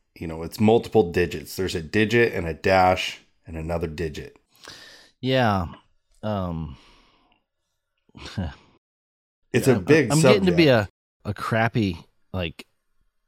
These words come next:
Speaker 2: leading edge guy as I wanna go less in technology. I'm like, "Yeah, screw it. <laughs> It just, if it, if it works, don't break it. Like, we'll just keep
Speaker 1: Right.
Speaker 2: going that route."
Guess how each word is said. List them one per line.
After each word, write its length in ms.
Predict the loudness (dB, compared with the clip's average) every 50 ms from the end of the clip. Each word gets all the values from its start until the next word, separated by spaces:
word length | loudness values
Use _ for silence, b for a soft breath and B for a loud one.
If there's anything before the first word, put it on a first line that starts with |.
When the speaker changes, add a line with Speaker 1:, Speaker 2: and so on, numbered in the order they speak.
| _ -8
Speaker 2:
leading 440 | -6 -4 -2 0 0 2 2 0 0 -2
edge 320 | -4 -4 -4 -4 -6 -6 -6
guy 460 | -4 -4 -2 -2 -2 -2 -4 -6 -8 -8
as 160 | -6 -4 -4
I 120 | -2 -2
wanna 240 | -2 -2 -2 -2 -2
go 200 | -2 -2 -4 -4
less 520 | -4 -6 -6 -4 -4 -4 -4 -6 -8 -12 -12
in 120 | -10 -10 -10
technology. 720 | -8 -10 -12 -12 -10 -12 -10 -8 -8 -8 -8 -10 -12 -14 -12
I'm 200 | -12 -12 -12 -12
like, 280 | -12 -12 -14 -12 -8 -6
"Yeah, 380 | -2 0 2 2 2 2 0 -2 -10 -20 _ -12 -12 -12 -12 -12
screw 360 | -10 -6 -2 0 0 0 0
it. 120 | -2 -4 _
<laughs> 60 | _ -10
It 140 | -8 -6
just, 340 | -2 2 4 4 4 4 2
if 340 | 0 0 0 2 2 2 0
it, 100 | 0 0
if 120 | 0 0
it 80 | 0 2
works, 280 | 4 4 4 4 4 4
don't 260 | 4 4 4 4 4
break 260 | 6 6 6 4 2
it. 160 | 0 -4 -2
Like, 180 | -4 -4 -2 -2
we'll 140 | -2 -2 0
just 100 | 0 2
keep 80 | 4
Speaker 1:
Right. 320 | 4 4 4 2 -2 -8 -6
Speaker 2:
going 220 | -4 -2 -2 -2
that 180 | -2 -2 -4 -4
route." 240 | -6 -6 -6 -8